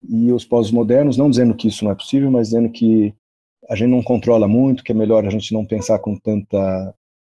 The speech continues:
simplicidade ou ambição, é evitar as chamadas grandes narrativas, que era uma das grandes críticas filosóficas, né, à, à atitude modernista de,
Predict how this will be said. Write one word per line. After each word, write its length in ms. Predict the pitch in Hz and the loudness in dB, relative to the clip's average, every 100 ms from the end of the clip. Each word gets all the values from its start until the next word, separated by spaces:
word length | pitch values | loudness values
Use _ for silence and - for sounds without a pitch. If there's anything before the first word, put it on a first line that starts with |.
| _ _ | _ _
simplicidade 800 | - 104 98 92 98 113 117 110 98 | -6 -4 -2 -4 0 2 2 2 0
ou 220 | 98 101 | -2 -2
ambição, 600 | 98 98 - 117 123 110 _ _ - | -4 -6 -2 0 -2 -4 _ _ -6
é 120 | 107 | -2
evitar 300 | 104 98 113 | -2 2 2
as 200 | 107 - | 2 -2
chamadas 440 | - 101 107 104 92 | -4 0 0 0 0
grandes 300 | 113 123 107 | 2 2 0
narrativas, 800 | 98 104 - 254 135 127 - _ | -2 -2 0 -2 -2 -8 -14 _
que 80 | 98 | -12
era 80 | 101 | -8
uma 100 | 98 | -8
das 160 | 98 | -6
grandes 260 | 101 104 - | -6 -8 -8
críticas 580 | - 101 - 95 98 101 | -8 -8 -8 -10 -12 -16
filosóficas, 640 | - 98 92 110 101 95 95 | -8 -4 0 0 -2 -8 -4
né, 100 | 95 | -2
à, 120 | 92 | -2
à 380 | 87 98 92 90 | -4 -6 -6 -6
atitude 440 | 90 - - 110 98 | -10 -14 -4 -4 -2
modernista 580 | 98 95 95 120 - 92 | -2 0 0 0 -2 -8
de, 240 | 92 | -8